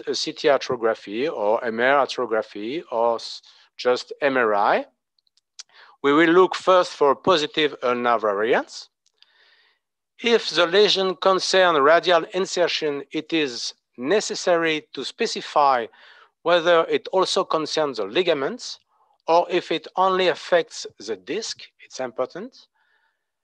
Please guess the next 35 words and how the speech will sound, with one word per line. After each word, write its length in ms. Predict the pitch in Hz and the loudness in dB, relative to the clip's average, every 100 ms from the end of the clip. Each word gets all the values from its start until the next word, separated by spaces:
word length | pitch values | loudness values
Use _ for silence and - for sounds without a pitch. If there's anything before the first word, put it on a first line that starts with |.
| _ | _
And 220 | 151 147 - | -10 -10 -6
if 220 | 208 - | -6 -2
it's 220 | 208 - | -4 0
on 140 | 160 143 | -2 -2
the 200 | 131 143 | -4 -4
ulnar 360 | 165 151 131 117 | -4 -2 -2 -2
side, 540 | - 135 131 139 104 | -2 0 0 0 -2
does 200 | 151 175 | 0 2
it 160 | 160 - | 0 -4
concern 480 | 160 147 - 147 131 | -4 -4 -4 -4 -6
the 100 | 107 | -12
proximal 760 | _ 185 - 156 110 107 165 - | _ -2 -2 -4 -4 -4 -6 -6
or 200 | 143 143 | 0 0
the 100 | 120 | -2
distal 460 | 107 175 - 143 127 | -6 -4 -2 -4 -4
component 720 | - 151 - 92 107 180 - 135 | -4 -6 -6 -10 -10 -10 -8 -2
or 160 | 113 | -2
both, 360 | 104 151 170 - _ - | 2 0 0 -6 _ -4
or 120 | 131 | -2
both 280 | 123 139 - | 0 -2 -2
of 140 | 95 | -8
them? 160 | 87 - _ _ _ _ _ _ _ _ - | -12 -18 _ _ _ _ _ _ _ _ -4
Of 180 | 156 - | -2 2
course, 560 | 151 214 285 - - | 4 4 2 -2 -6
it 220 | - 135 147 | -6 -4 -2
will 120 | 135 | 0
be 180 | 143 143 | 0 0
necessary 680 | 175 175 - 147 127 175 226 | -2 -4 -2 0 2 -2 -2
to 200 | 170 156 - | -8 -8 -2
evaluate 680 | 143 143 131 123 123 185 - _ - | 0 2 0 0 0 -2 -6 _ -14
the 140 | 135 - | -8 -2
articular, 680 | 151 - 160 131 117 143 - _ _ _ | -2 -2 -8 -6 -4 -6 -8 _ _ _
the 160 | 117 | 0
articular 480 | 143 143 - 127 147 | 0 0 -6 -2 -2
cartilages. 880 | - 160 - 117 101 - - - | 0 -4 -4 -6 -6 -8 -14 -20